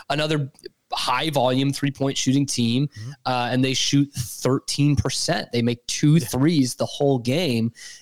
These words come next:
Speaker 1: And you, you, you know, I mean, for teams that shoot that high volume, some nights that's just, that's just not gonna be there.
Speaker 2: Yeah.
Speaker 1: And on a rare night, none of it's go-, like, they're all gonna go cold.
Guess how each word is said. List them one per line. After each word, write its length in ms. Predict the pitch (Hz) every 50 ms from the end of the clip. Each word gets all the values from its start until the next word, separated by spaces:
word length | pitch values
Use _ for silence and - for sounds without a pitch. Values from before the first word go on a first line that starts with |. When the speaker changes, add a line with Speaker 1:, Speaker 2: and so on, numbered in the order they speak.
| - _ -
Speaker 1:
And 520 | 139 139 135 131 127 120 120 113 117 113 - _ _
you, 260 | - 131 135 143 143 139 -
you, 220 | 131 139 160 165
you 300 | 156 147 135 156 202 247
know, 260 | 233 170 151 160 190 -
I 80 | 160 165
mean, 240 | 165 165 160 160 143
for 260 | - 170 156 - - _ - 165 139
teams 260 | - - 185 185 180 -
that 140 | - 165 -
shoot 280 | - - - 185 175
that 140 | 175 156 143
high 200 | - 151 165 170
volume, 420 | 143 160 185 208 185 165 160 160 151 - - - - _ _ _ _ -
some 340 | - - - 269 254 262 247
nights 320 | 254 247 247 240 240 -
that's 220 | - 214 202 -
just, 260 | - 190 196 - - -
that's 220 | 196 190 - -
just 120 | 175 -
not 140 | - 170 151
gonna 160 | - 147 135
be 180 | 120 127 131 127
there. 280 | 117 104 90 80 73 -
Speaker 2:
Yeah. 200 | 104 101 98 92 -
Speaker 1:
And 160 | 170 170 165
on 140 | 170 170 165
a 80 | 151
rare 440 | 143 147 175 233 269 302 311 269 220
night, 480 | 175 156 139 131 131 131 139 139 - - - - - - - _ _ _ _ _ _ _ _ _ _
none 460 | - 160 143 147 160 175 190 208 214 196
of 140 | 165 131
it's 140 | 131 123 -
go-, 120 | - 147 -
like, 220 | 156 147 143 -
they're 240 | - 160 160 - - - -
all 320 | 151 185 190 185 180 170
gonna 220 | 156 147 135 127 120
go 200 | 120 123 117 110
cold. 460 | - - 123 113 85 87 87 -